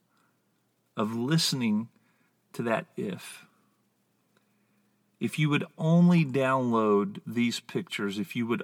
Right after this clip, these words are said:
only send a text to this person, if you would only take this drug, or you would only fill in the blank,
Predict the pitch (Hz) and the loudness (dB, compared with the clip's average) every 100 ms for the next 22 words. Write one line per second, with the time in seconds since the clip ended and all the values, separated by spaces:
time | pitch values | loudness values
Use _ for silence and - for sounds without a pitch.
0 | - 120 131 135 139 131 127 _ _ _ | -6 -4 -2 -2 -4 -4 -6 _ _ _
1 | _ - - 127 113 101 - 131 120 - | _ -8 -2 0 0 -4 -6 -2 -2 -4
2 | - - - 123 110 120 - - 117 107 | -8 -8 -6 -6 -4 -4 -6 -2 -2 -2
3 | - 95 92 _ _ _ _ _ _ _ | -4 -4 -6 _ _ _ _ _ _ _
4 | _ _ _ _ _ _ _ _ 117 - | _ _ _ _ _ _ _ _ -6 -2
5 | 147 135 160 _ 165 175 175 170 170 160 | 0 0 -2 _ 0 4 6 6 4 2
6 | 160 _ _ _ _ _ _ _ _ _ | -2 _ _ _ _ _ _ _ _ _
7 | _ _ _ _ _ - 139 104 110 135 | _ _ _ _ _ -4 -2 -2 -4 -2
8 | 151 - 127 139 147 123 98 104 117 117 | -2 -4 -4 -2 0 0 2 0 2 0
9 | 107 - 120 139 139 143 131 135 - _ | -2 -4 -4 -2 -2 -4 -4 -6 -12 _
10 | _ _ _ _ _ _ _ _ _ _ | _ _ _ _ _ _ _ _ _ _
11 | _ _ _ _ - 147 139 123 110 101 | _ _ _ _ -8 -6 -4 -4 0 0
12 | 95 | 0